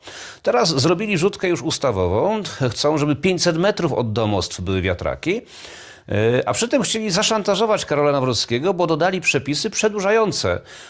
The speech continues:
o troszkę mrożenie cen energii dla Polaków.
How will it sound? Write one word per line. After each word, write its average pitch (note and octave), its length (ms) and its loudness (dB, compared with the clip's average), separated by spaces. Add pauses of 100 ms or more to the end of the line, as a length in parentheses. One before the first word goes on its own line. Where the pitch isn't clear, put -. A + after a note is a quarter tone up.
(120)
o G2 320 2 (100)
troszkę F3+ 680 2 (180)
mrożenie C#3+ 440 2
cen B2+ 240 0
energii G#2+ 440 0
dla F#2 300 0
Polaków. - 680 -4